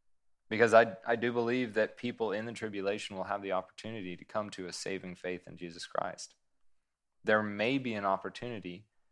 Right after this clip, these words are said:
if you have these plagues added to you, to still come to Christ. Maybe.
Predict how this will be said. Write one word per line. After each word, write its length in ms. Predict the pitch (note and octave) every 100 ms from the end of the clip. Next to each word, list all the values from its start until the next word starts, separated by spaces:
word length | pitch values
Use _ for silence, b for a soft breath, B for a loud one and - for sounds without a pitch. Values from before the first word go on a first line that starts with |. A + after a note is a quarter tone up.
| - _ _ _ -
if 240 | A2 -
you 100 | G#2
have 240 | G2+ F#2+
these 200 | G2 F#2+
plagues 440 | - - A2+ F#2+ -
added 300 | F#2 F#2 E2+
to 100 | A#2+
you, 280 | G#2 F#2 G2 -
to 100 | F#2+
still 240 | - G2
come 220 | - G2
to 60 | F#2
Christ. 480 | - G1+ - - - _ _ _ _ _ _ _ _
Maybe. 360 | A#2 B2 -